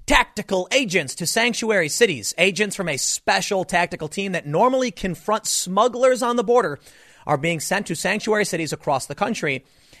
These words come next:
And I think it is unfortunate that this is happening.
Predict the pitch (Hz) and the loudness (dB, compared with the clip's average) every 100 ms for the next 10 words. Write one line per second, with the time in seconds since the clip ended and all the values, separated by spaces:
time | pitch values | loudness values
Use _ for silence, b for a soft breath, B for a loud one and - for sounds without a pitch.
0 | b 170 160 156 - 147 151 175 175 - | b -2 0 -2 -2 -4 0 -2 -2 -2
1 | 156 147 143 131 139 123 - 190 208 - | -2 0 0 -2 -6 -6 0 2 2 -2
2 | 151 131 - 139 139 143 131 123 113 98 | -6 -6 -8 -10 -8 -6 -4 -4 -6 -14